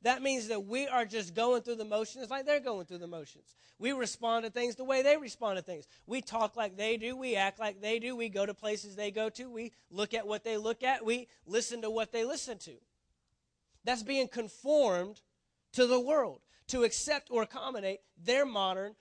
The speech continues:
their, their model or pattern, their way of life, their way of thinking. The greatest enemy to God's will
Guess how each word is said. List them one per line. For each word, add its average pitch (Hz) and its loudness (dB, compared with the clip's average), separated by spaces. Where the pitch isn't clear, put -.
their, 247 4
their 226 0
model 214 0
or 202 0
pattern, 185 -4
their 220 2
way 196 0
of 208 -4
life, 254 -6
their 233 0
way 214 4
of 220 2
thinking. 214 -2
The 214 -2
greatest 262 2
enemy 269 0
to - -6
God's 226 -2
will 185 -6